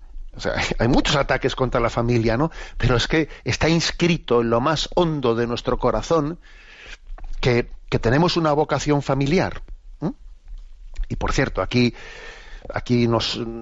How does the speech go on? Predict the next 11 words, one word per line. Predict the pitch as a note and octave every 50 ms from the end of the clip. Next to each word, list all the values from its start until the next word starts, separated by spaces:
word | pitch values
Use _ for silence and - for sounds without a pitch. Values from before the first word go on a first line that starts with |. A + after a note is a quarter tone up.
| A2 -
eh, | A#2+ A#2+ A2+ G#2 G#2 G#2 G#2+
nos | G#2+ A#2 A2 A2
presenta | - - - - D3+ C3+ A#2+ - C3
el | B2+
Yucat | A#2+ B2+ C3 - - C3+ C3 - - -
un | - C3 B2 B2
acróstico | A#2+ A2 G#2+ G#2+ - - C3+ C3+ B2+ - - - B2 A2+ - B2+ C3 B2+ - - - _ - - - - - - - - _ -
inglés | B2 A#2 A#2 A2+ B2+ C#3+ C#3+ C3 B2+ -
que | - - A#2 G2+
yo | - A#2+ A#2+ A#2+ A#2+ A#2+ A#2 A#2 A#2 A#2 A#2 A2+ A2+ A2
desconocía | A2 A2+ - - A#2 G#2+ - - D3+ C3+ A#2 A2 A#2+ -